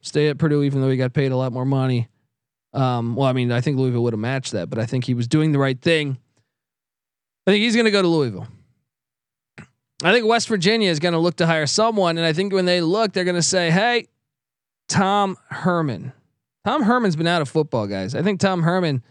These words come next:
he, I don't know that he deserved to get fired at Texas. We'll see. We'll see with Steve Sarkisian this year.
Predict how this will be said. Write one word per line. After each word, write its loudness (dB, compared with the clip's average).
he, 0
I 0
don't 0
know 2
that 4
he 2
deserved 2
to 0
get 0
fired 2
at -4
Texas. -4
We'll 2
see. 2
We'll 0
see 0
with 2
Steve 0
Sarkisian 0
this -2
year. -2